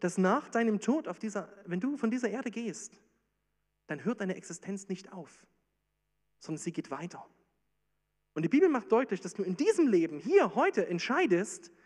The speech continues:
wo deine Existenz weitergeht. Ich möchte mal einen Vers lesen, den Paulus ein Kapitel später sagt. Er hat nämlich einen Tag festgesetzt,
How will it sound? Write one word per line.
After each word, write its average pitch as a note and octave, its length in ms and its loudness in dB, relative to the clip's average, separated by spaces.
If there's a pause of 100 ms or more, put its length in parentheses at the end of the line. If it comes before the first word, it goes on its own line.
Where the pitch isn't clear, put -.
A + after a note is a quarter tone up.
(440)
wo C4+ 460 4
deine F3 300 -4
Existenz F#3 440 -10
weitergeht. F#3 540 -16 (1200)
Ich - 60 -20
möchte G3 180 -8
mal C4+ 40 -2
einen C4 60 -2
Vers C4 300 -6
lesen, B3 300 -4 (300)
den G3 320 -2
Paulus A3 420 2
ein A#3+ 220 0
Kapitel A3+ 380 -4
später A#3 400 -8
sagt. - 420 -14 (2000)
Er E3 140 4
hat C#4 180 2
nämlich F#3+ 340 2
einen E3 200 -4
Tag A#3 280 -4
festgesetzt, A2+ 720 -14